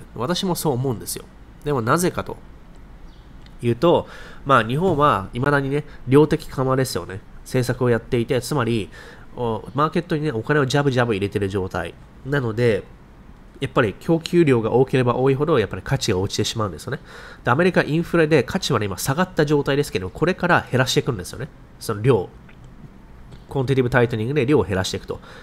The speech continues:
ら価値がちょっとアメリカドル下がっちゃったから、今度ね、アメリカドルの供給を減らしてって、で、価値を上げようっていう風にするので、インフレをね、防ぐわけですよ。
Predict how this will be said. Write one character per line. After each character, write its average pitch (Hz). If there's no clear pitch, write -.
ら 127
価 196
値 196
が 156
ち -
ょ 160
っ -
と 117
ア 107
メ 127
リ 135
カ 147
ド 117
ル 101
下 135
が 147
っ 147
ち -
ゃ 160
っ -
た 156
か 151
ら、 160
今 180
度 113
ね、 92
ア 117
メ 127
リ 131
カ 135
ド 123
ル 120
の 147
供 131
給 127
を -
減 123
ら 127
し -
て 151
っ 131
て、 -
で、 123
価 170
値 -
を 104
上 98
げ 104
よ 104
う -
っ -
て -
い 90
う 87
風 98
に 90
す -
る 107
の 120
で、 180
イ 123
ン 120
フ 123
レ 107
を 104
ね、 104
防 101
ぐ 92
わ 82
け -
で -
す -
よ。 -